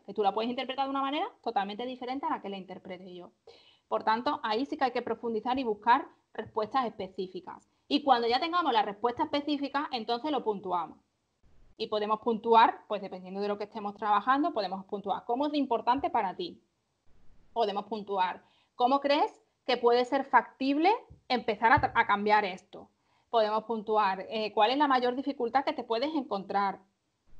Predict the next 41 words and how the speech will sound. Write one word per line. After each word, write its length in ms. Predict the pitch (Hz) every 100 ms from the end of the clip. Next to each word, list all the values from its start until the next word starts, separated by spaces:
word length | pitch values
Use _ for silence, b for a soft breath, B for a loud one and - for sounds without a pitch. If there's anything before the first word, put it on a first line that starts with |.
| - - _
O 140 | -
cómo 200 | - 226
de 100 | 254
fácil 340 | 240 247 285 226
es, 280 | 208 196 -
o 120 | 190
cómo 200 | 196 220
de 80 | 269
difícil, 560 | 240 202 202 208 190
o 80 | 185
cómo 200 | 208 226
va 80 | 262
a 40 |
afectar 340 | 262 240 - 254
a 100 | 277
tu 120 | 208
vida. 340 | 202 202 175 - -
Ya 180 | 180
un 80 | 202
poco 220 | 220 214
dependiendo 480 | 254 214 185 185 196
de 80 | 214
lo 80 | 214
que 60 |
estemos 320 | 214 226 214 202
valorando. 680 | 220 226 254 311 330 - - _ _ _ _ - - - -
Yo 180 | 240
utilizo 300 | 254 285 277
mucho 220 | 277 277 277
las 100 | 254
puntuaciones 540 | 269 254 254 277 294
porque 300 | 294 233 202
creo 240 | - 233 240
que 140 | 247
es 180 | 254 -
una 220 | - 214 220
faci-, 400 | 247 240 - 208
una 220 | - 220 214
manera 320 | 226 240 208
muy 580 | 208 214 226 226 226 226
fácil 560 | 247 262 - 277 311